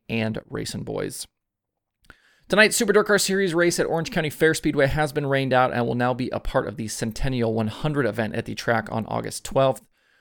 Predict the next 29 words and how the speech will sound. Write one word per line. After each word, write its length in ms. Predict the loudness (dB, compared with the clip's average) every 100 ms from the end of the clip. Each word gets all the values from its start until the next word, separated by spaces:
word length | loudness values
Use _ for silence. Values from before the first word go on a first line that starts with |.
| _ 4
We 100 | 4
also 220 | 4 2
know 140 | 0
that 140 | -2 -2
the 120 | -2
Land 300 | 0 0 -2
of 180 | -6 -4
Legends 460 | 0 2 0 -2
appearance 400 | -2 0 0 -2
on 100 | -2
August 340 | -2 -4 -6 -10
fourth 400 | -4 -2 -2 -4
will 140 | -6
include 480 | -6 -6 -6 -6 -8 -10
two 260 | -4 -4
features, 520 | -2 -6 -4 -6 -4
with 100 | -6
the 80 | -8
previously 480 | -6 -4 -4 -4 -6
postponed 580 | -4 -4 -4 -4 -4 -6
Liberty 340 | -6 -4 -4 -6
one 200 | -6 -6
hundred 360 | -6 -4 -4
program 380 | -2 -2 -2 -2
being 240 | -4 -6
added 280 | -6 -6 -8
to 100 | -10
that 260 | -4 -4 -2
day. 300 | -2 -2